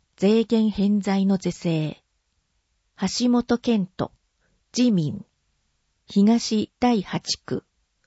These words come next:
越谷市。九、都内に通勤通学する埼玉県民などが、東京の都市機能や経済活動を支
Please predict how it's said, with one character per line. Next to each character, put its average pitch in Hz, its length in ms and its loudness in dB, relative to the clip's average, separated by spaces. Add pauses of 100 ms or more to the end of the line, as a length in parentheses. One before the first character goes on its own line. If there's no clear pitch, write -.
(300)
越 220 280 0
谷 220 260 4
市。 - 340 -8 (1300)
九、 226 400 2 (920)
都 269 120 2
内 220 280 0
に 165 120 -2
通 214 300 2
勤 226 260 2
通 214 280 0
学 214 220 0
す - 160 -6
る 202 120 -2
埼 214 280 -4
玉 247 280 0
県 240 280 0
民 170 220 -2
な 156 140 -4
ど 147 100 -6
が、 131 240 -8 (540)
東 214 200 2
京 226 260 2
の 220 120 2
都 190 140 -2
市 220 160 -6
機 254 120 -2
能 185 280 2
や 147 160 -4
経 202 260 0
済 220 240 -2
活 208 300 -6
動 156 200 -2
を 147 60 -6
支 135 140 -8